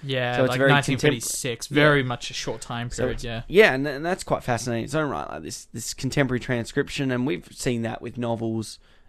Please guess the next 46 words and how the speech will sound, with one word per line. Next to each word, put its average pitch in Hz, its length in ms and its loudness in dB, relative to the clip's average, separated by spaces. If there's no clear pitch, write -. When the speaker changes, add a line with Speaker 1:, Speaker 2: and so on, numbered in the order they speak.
Speaker 2:
all 170 220 6
the 151 40 0
way 139 140 8
up 127 160 4
to - 140 -10
today. - 500 -10
Like, - 220 -12
a 120 60 -4
novel's 120 300 -2
written 123 200 -2
in 113 160 -6
twenty 120 320 2
eighteen, 113 520 -2
film 117 260 -2
comes 113 240 -6
out 113 160 -10
in - 40 -18
twenty 113 260 -12
twenty-one. - 500 -12
Like, 90 320 -8
Speaker 1:
Yeah. 127 140 -12
Speaker 2:
but 147 140 2
I 147 60 8
was 139 100 4
like, 131 140 0
"Surely 151 880 2
this - 960 2
is, 120 500 0
this, - 400 -6
this - 200 -2
film 127 280 0
wasn't 110 260 -8
sitting 123 440 -2
even 113 320 -2
well 117 220 0
back 123 320 -8
then." 69 500 -2
Speaker 1:
Mm. 135 160 -10
Speaker 2:
And 113 180 -4
obviously, 123 380 -4
you 117 120 -2
know, 117 120 0
he 113 80 -2
hadn't 120 200 0
even 113 180 -2
had, 117 200 0